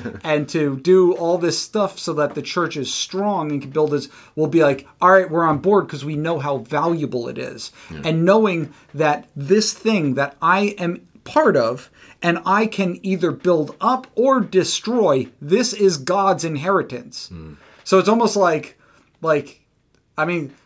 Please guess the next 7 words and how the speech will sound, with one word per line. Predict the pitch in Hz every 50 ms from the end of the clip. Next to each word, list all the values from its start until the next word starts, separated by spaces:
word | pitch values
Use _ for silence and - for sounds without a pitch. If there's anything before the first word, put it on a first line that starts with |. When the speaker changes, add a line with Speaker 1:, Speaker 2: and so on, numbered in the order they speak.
| _ -
Speaker 2:
it's | - 165 -
almost | 185 196 208 185 -
like, | 180 160 156 156
like, | 165 156 147 147 - - _ _ _ _ _
here's | _ - 190 214 233 226 208 -
this | 220 208 - - -
thing, | - 240 247 220 185 165 160 156 139 -